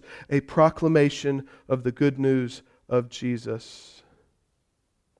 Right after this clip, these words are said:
The man is saved.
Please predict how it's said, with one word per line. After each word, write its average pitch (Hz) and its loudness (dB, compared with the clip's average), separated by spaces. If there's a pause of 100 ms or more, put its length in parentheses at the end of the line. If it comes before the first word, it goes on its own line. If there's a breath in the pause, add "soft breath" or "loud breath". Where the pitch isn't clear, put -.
(1600)
The 117 -10
man 127 0
is 117 -6
saved. 156 0